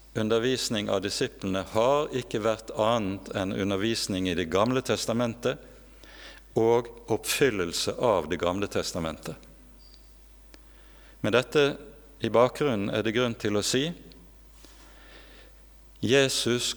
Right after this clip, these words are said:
kommer ikke med noe nytt i forhold til det som står skrevet i Det gamle testamentet. Jesus kommer ikke med noe nytt i forhold til Det gamle testamentet.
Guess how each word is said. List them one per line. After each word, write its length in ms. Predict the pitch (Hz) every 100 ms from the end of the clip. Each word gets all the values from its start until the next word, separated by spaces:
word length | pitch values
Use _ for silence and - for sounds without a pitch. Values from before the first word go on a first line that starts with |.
| -
kommer 560 | 151 135 104 95 107 -
ikke 320 | 123 - 127
med 160 | 110 101
noe 320 | 104 113 104
nytt 480 | 104 101 - - - - - - - - -
i 60 | 90
forhold 340 | - 104 107
til 140 | - 95
det 160 | 101
som 240 | 92 101 87
står 160 | 92
skrevet 480 | - 92 95 92 98
i 40 | 82
Det 80 | 78
gamle 240 | 82 90
testamentet. 640 | 90 90 - 80 73 - - - - - - - - - - - - - - - - - - - - - -
Jesus 380 | 123 117 - 107
kommer 460 | - 147 110 90 127
ikke 220 | 120 127
med 140 | 123 110
noe 100 | 107
nytt 460 | 101 - - - - -
i 60 | 87
forhold 300 | 101 98 92
til 160 | - 90
Det 80 |
gamle 300 | 87 85 90 87
testamentet. 680 | 92 - 87 85 - -